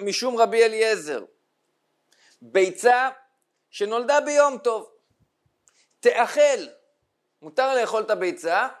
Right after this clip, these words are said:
"היא ואימה", גם את התרנגולת. את הביצה עם התרנגולת אפשר לאכול. שואלת הגמרא,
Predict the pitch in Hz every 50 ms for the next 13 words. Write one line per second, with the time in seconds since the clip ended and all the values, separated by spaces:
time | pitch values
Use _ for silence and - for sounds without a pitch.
0 | _ _ _ _ _ _ - 190 254 285 311 311 269 269 262 214 233 240 233 233
1 | 220 185 - - - _ _ - 131 135 202 233 254 269 262 254 240 - - 214
2 | 202 202 190 175 196 185 160 131 - - - - _ _ _ _ _ _ _ _
3 | _ _ _ _ _ _ - - - 160 143 - _ - 143 135 170 165 160 -
4 | 262 285 294 277 285 285 277 269 247 254 240 226 208 202 190 175 190 180 160 -
5 | 147 - - 165 151 143 139 135 120 - 131 120 113 - _ _ _ _ _ _
6 | _ _ _ _ _ _ _ _ _ _ _ _ _ _ _ _ _ _ _ _
7 | _ _ _ _ _ - - - - - _ _ _ _ - - 120 123 139 139
8 | 147 139 135 135 131 123 131 143 143 139 131